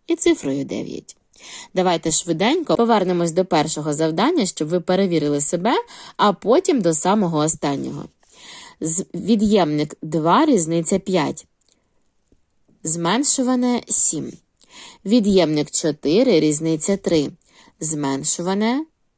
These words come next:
сім. Від'ємник сім, різниця два. Зменшуване дев'ять. Від'ємник вісім, різниця нуль. Зменшуване вісім. Від'ємник два,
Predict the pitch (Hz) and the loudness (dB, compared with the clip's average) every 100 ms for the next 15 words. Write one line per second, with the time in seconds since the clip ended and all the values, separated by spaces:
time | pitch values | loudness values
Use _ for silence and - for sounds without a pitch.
0 | _ _ - - - 269 165 180 _ _ | _ _ -4 0 2 2 0 -6 _ _
1 | _ _ _ _ - - - 208 240 247 | _ _ _ _ -20 -20 -4 0 4 6
2 | 269 247 247 240 - 277 302 277 247 220 | 4 4 0 0 0 4 4 4 4 2
3 | 220 - 226 180 156 151 - _ _ _ | 0 0 0 0 0 -2 -12 _ _ _
4 | _ - 156 151 160 185 - 151 151 156 | _ -6 -2 -2 -2 -2 -4 -2 -2 -2
5 | 151 156 147 147 147 - _ - - - | 0 0 0 -2 -4 -8 _ -20 -20 -20
6 | - 175 180 165 151 147 151 156 233 - | -4 0 2 2 2 -2 0 2 2 2
7 | 165 151 156 160 160 196 196 190 143 - | 0 0 0 0 -2 0 0 0 -2 -4
8 | _ _ _ - - - 151 139 151 143 | _ _ _ -20 -20 -8 -6 -4 -6 -4
9 | 156 156 175 220 240 196 - 147 143 _ | -4 -4 0 0 2 0 -2 -4 -10 _
10 | _ - - - 202 233 214 170 147 147 | _ -20 -20 -8 0 2 4 2 2 -2
11 | 143 160 240 | 0 2 2